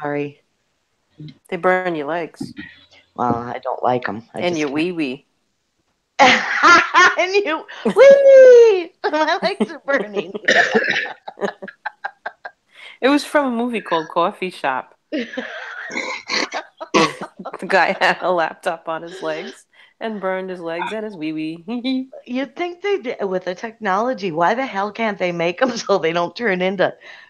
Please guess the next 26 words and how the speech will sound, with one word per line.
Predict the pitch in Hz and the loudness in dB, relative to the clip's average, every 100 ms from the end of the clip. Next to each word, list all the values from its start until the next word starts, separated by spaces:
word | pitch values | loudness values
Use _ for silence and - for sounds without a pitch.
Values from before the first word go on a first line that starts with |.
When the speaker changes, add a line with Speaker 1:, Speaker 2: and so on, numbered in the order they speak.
| - | -10
Speaker 1:
freaking | - 220 214 170 165 - | 0 2 2 0 -4 -8
campfires | - 202 190 175 - 160 151 143 147 | -2 2 2 0 2 4 4 2 0
in | 156 | 0
a | 143 | 0
box? | 139 135 120 85 - - _ _ - | 4 6 6 2 -8 -20 _ _ -12
Speaker 2:
Yeah. | 185 151 | -4 2
Speaker 1:
What | 262 | 4
is | 370 254 - | 2 -2 4
up | 220 240 | 4 4
with | 370 370 | -2 -2
that | 190 156 143 | 0 2 0
anyway? | 165 214 214 160 120 131 _ _ _ _ _ _ | -2 -6 -6 -6 -6 -10 _ _ _ _ _ _
Speaker 2:
That | - 180 | -6 -4
was | 170 | -6
funny, | - - 143 151 | -12 -12 -10 -10
though. | 147 143 - _ _ - | -12 -14 -16 _ _ 0
It | 311 | 2
was | 214 | 2
a | |
movie, | 180 151 139 143 147 | 0 -2 -4 -8 -10
you | 190 | -12
know, | 165 135 143 | -10 -10 -8
but | 165 | -8
it | 165 | -8
was | 202 | -10
funny. | - 143 165 160 | -8 -6 -6 -10